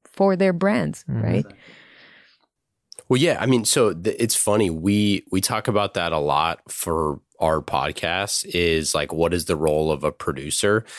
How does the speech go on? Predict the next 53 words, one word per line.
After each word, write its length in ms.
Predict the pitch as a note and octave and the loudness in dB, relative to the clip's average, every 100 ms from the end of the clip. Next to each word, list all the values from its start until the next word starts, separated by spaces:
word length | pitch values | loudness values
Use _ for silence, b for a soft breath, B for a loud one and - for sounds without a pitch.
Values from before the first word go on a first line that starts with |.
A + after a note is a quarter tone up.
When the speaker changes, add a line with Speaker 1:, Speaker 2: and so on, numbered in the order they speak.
| B - | B -4
Speaker 3:
But, 80 | A2+ | -2
like, 260 | G2 F2 | 0 -2
Ben, 480 | D#2+ G2 A#2 G2+ F2 - | -2 2 2 2 0 0
Ben 200 | F#2+ E2+ | -2 0
Wilson, 420 | D#2+ G2+ - D#2 | 2 0 0 -2
who, 440 | D#2 F2+ D#2 D2 C#2+ | -2 0 0 0 -4
you 120 | - D#2 | -4 -2
know, 100 | C#2+ | -2
you 240 | C#2+ D2 | -2 0
all 200 | C#2+ D2 | 2 2
have 200 | D2 - | 0 -4
worked 260 | D#2 D2 - | -4 -2 0
with, 220 | D#2+ - B B | -2 -2 B B
is, 140 | F#2+ F2+ | -2 0
like, 140 | G2 | 0
our 120 | G2+ | 0
community 520 | C3 C3 G2+ F2+ D#2+ D#2+ | 0 2 4 2 2 2
manager 580 | D#2 D#2 D#2 D#2+ E2 | 2 0 0 2 2
for 220 | D#2 - G2+ | 0 0 2
Marketing 360 | C#3+ - D#2+ | 2 0 -4
Trends, 380 | C#2 E2 C#2 C#2 | -4 -4 -4 -4
right? 300 | E2 F#2 B2 | -2 0 -2
Like, 200 | - G2 | -4 -4
he's 240 | - B2 A#2+ | -2 0 2
the 80 | B2+ | 2
one 240 | A#2+ A2+ | 4 4
who's 360 | A#2+ A2+ G2+ - | 6 4 4 0
gonna 200 | A2 G2 | 0 0
answer 340 | G2 G#2 A2 | 0 0 0
the 220 | F2 F2+ | 0 2
emails 300 | A#2 F2 E2+ | 4 4 2
at 100 | E2+ | 0
the 100 | F2 | 0
end 140 | E2+ E2+ | 0 0
of 40 | |
the 80 | D#2+ | -2
day 280 | D#2 E2 E2+ | 0 2 2
when 220 | E2 D#2 B B | 0 -2 B B
people 280 | - F#2 F#2+ | -4 0 2
reach 240 | F2+ E2+ | 2 0
out 240 | F2+ F#2 F2 | -2 0 0
and 80 | |
have 160 | E2+ D#2+ | -2 -2
guest 260 | F#2+ F2 - | -2 -2 -2
ideas 460 | E2+ E2+ F2 E2+ | -2 0 0 0
or 80 | D#2+ | -4
questions 440 | - F2 - F2+ | -4 -4 -2 -2
or 100 | E2 | -2
things 260 | D#2 E2+ D#2 | -2 -2 -2
like 180 | D#2+ - | -4 -4
that. 300 | D#2+ E2+ - B B B | -4 -4 -6 B B B
And 220 | - F#2+ F#2+ | -4 -2 0
so, 520 | - A2+ G#2 G2 | 2 4 6 4